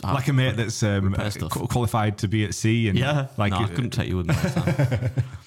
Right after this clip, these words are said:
Speaker 1: Um, and so I've, I've basically got ha-, a house and two vehicles.
Speaker 2: Yeah.
Speaker 1: One of which I'm prob-,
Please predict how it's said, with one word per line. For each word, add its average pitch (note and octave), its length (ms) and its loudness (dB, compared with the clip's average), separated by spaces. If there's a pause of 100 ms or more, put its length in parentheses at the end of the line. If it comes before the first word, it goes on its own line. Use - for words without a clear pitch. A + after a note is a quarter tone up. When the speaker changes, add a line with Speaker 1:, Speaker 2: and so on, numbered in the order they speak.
(360)
Speaker 1:
Um, G#2 460 0
and G2+ 240 -2 (100)
so B2+ 140 0
I've, A#2+ 220 -2
I've A#2 100 -2
basically B2+ 320 -2
got A2 160 -2
ha-, - 300 -4
a - 40 -4
house C#3 600 -4
and G2 160 -4
two B2 240 0
vehicles. F#2+ 720 -2
Speaker 2:
Yeah. D#2+ 160 0 (100)
Speaker 1:
One G#2 220 0
of F#2 80 -4
which G2 200 -6
I'm F2+ 80 -6
prob-, - 280 -4